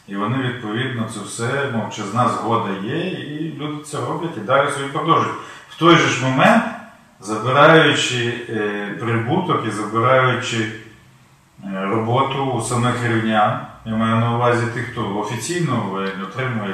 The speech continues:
ліцензії, ті, хто офіційно проходить стажування, ті, хто офіційно проходить навчання, ті, хто офіційно сплачує податки.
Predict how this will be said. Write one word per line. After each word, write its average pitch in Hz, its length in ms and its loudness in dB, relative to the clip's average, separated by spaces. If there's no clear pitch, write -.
ліцензії, 117 460 -6
ті, 143 140 -10
хто 139 180 -10
офіційно 117 520 -6
проходить 104 440 -6
стажування, 117 600 -6
ті, 160 100 0
хто 143 160 -4
офіційно 143 500 -4
проходить 110 440 -6
навчання, 113 540 -2
ті, 135 60 -4
хто 135 160 -8
офіційно 151 540 0
сплачує - 480 4
податки. 147 540 2